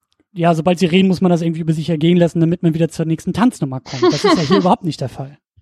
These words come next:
Speaker 2: Ja, ich, ich weiß es gar nicht, ob das jetzt so perfekt klassisches Musical ist, aber, ähm, normalerweise wird definitiv auch mehr gesungen und, und,
Speaker 1: Mhm.
Speaker 2: äh, der, der Fokus ist auch mehr auf dem Tanz oder ein bisschen mehr auf dem Spektakel, so insgesamt.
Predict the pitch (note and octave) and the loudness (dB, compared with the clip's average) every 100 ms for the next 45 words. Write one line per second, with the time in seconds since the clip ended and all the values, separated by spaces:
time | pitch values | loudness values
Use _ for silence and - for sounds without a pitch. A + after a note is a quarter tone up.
0 | _ _ _ _ - - - - - - | _ _ _ _ -20 -20 -20 -20 -16 -2
1 | A#3 B3+ B3 A#3 - A#3+ A3+ F#3 A3+ - | 2 2 0 -4 -2 -4 0 0 0 -2
2 | G#3+ G3 G3 G#3 G3+ G3+ G3 G3 - - | -2 -2 -4 -4 -6 -6 -6 -8 -6 -8
3 | - - G#3 G3+ G#3 G3+ A#3 A3+ A3 G3+ | -8 -6 -6 -4 -4 -2 0 0 0 0
4 | G#3 - G#3+ G#3 G#3 - - - _ _ | 0 0 2 2 0 -8 -18 -20 _ _
5 | _ G#3+ G#3+ G#3+ G#3 G#3 G3+ - _ - | _ 2 4 4 0 -4 -6 -12 _ -4
6 | G#3+ G#3+ B3 A3+ A3 G#3+ G#3+ A3 A3+ A3 | 0 2 2 0 -2 -2 -4 -4 -2 -4
7 | A3+ G#3 G3+ G#3+ G#3 G3 A3+ G#3 F3+ F#3+ | -4 -4 0 2 2 2 2 2 -4 -8
8 | F#3+ G3 F#3+ E3+ G2 - _ _ _ _ | -6 -8 -2 0 0 -2 _ _ _ _
9 | - G#3 G3+ G#3 G3+ B3+ A#3 G#3+ - - | -2 0 2 0 0 -2 -2 -6 -10 -12
10 | _ - G3+ - _ _ G3+ G3 G3 A3 | _ -2 -2 -4 _ _ -4 0 2 4
11 | A3+ G#3 G3+ G3+ G3 G3 - G#3 G#3+ - | 2 2 0 -4 -10 -6 -2 -2 -2 -2
12 | F#3+ G3 _ - G3 G#3+ G#3+ G3+ G3+ G#3 | -4 -4 _ -12 -6 -4 0 2 0 -2
13 | G3+ - G3+ - F3+ G#3+ A3+ G3+ G3 B3 | -8 -6 -8 -6 -4 -2 -2 -4 -2 -2
14 | C4 G#3 F#3 G#3 | -2 -2 -2 -2